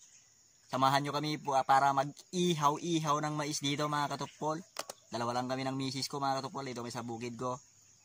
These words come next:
Tara at mag-, kumuha tayo ng, ah, ihawin natin na mais, mga katupol. Tingnan natin kung, ah, ano,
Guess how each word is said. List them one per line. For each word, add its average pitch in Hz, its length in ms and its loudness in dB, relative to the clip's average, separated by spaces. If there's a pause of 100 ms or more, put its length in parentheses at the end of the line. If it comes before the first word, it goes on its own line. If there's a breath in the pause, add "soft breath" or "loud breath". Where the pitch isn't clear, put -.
Tara 156 160 10
at 165 160 2
mag-, 160 240 8
kumuha 160 320 4
tayo 160 240 8
ng, 165 140 4 (100)
ah, 160 160 6 (160)
ihawin 156 400 4
natin 156 320 2
na 147 80 -2
mais, 156 240 -2
mga 147 160 0
katupol. 151 320 -6
Tingnan 131 240 -4
natin 131 240 -2
kung, 131 160 -6
ah, 123 160 0
ano, 123 160 -4